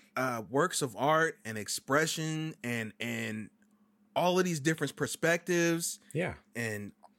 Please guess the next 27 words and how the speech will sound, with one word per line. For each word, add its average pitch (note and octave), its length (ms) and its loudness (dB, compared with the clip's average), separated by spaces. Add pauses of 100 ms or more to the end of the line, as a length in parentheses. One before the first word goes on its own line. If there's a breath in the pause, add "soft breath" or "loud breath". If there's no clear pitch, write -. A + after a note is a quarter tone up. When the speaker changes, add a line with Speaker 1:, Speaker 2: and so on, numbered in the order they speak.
Speaker 1:
all E3 180 4
these F3+ 180 2
experiences C#3 640 0
that C3 180 2
we're B2+ 100 0
missing C3 340 -2
out, A2+ 300 -2
that C3+ 140 2
we D#3 100 2
could E3 140 0
potentially D#3+ 460 0
be C3+ 100 2
missing C3+ 320 0
out B2 180 0
on G#2+ 140 -6
because A#2 320 -2
of, A#2 180 -6 (800 soft breath)
uh, B2+ 300 2 (120)
an C3 200 -2
industry F#3+ 580 0
who D#3+ 280 -6 (100)
don't D#3+ 420 4 (560)
want C3+ 500 0 (140)
to C#3 180 -4
treat C#3 640 4 (640 soft breath)
everyone C3+ 680 4
fairly. G#2 540 -4